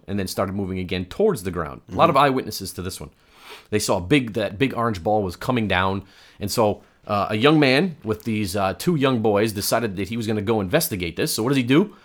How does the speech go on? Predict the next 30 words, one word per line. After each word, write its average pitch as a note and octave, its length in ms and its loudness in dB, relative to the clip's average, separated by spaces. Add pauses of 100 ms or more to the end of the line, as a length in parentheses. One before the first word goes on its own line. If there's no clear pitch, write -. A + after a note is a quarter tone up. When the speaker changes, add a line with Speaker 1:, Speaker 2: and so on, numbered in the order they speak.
(400)
Speaker 1:
He B2 80 -2
grabs D3+ 300 4
his C3+ 80 2
old D3 180 4
pappy's D#3+ 460 2
thirty-aught C#3 480 4
six. - 420 -2
Speaker 2:
Mm-hmm. G#2 240 -6 (320)
Speaker 1:
'Cause G#2+ 120 -2
why D3+ 180 4
not? D3+ 300 4 (300)
You G2+ 80 -8
gotta A#2+ 140 0
have B2 100 0
some G2 120 -8
protection. A2+ 460 -2
You G#2+ 80 0
don't G#2+ 100 0
know A2 60 2
what A2 100 -2
the F#2 60 -4
hell's F#2+ 180 -4
going F2+ 160 -4
on E2+ 60 -2
Speaker 2:
Pretty C3 140 0
Speaker 1:
over E2 60 -2
Speaker 2:
big C#3+ 100 2
Speaker 1:
there. - 80 2
Speaker 2:
round B2+ 300 2
there. D#2+ 200 -12